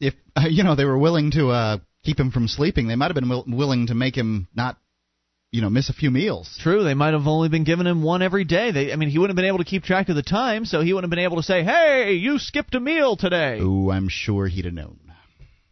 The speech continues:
Speaker 2: Mister Padilla's situation as an American declared an enemy combatant and held without charges by the U S government was extraordinary, and the conditions of a detention appear to have been us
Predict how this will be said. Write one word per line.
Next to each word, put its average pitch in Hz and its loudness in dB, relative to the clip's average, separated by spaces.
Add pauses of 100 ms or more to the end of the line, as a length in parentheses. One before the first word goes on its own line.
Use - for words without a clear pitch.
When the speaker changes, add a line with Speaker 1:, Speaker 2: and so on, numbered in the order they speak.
Speaker 2:
Mister 127 0
Padilla's 131 2
situation 139 0
as 131 -2
an 135 0
American 147 0
declared 165 0
an 151 0
enemy 175 0
combatant 156 0
and 127 -2
held 165 -2
without 208 -2
charges 180 -2
by 139 0
the 151 -2
U 170 0
S 185 -2
government 160 -4
was 139 -4
extraordinary, 160 0
and 160 -4
the 156 -2
conditions 180 -2
of 156 -2
a 147 -2
detention 143 -2 (340)
appear 196 2
to 185 2
have 160 0
been 151 -2
us 196 0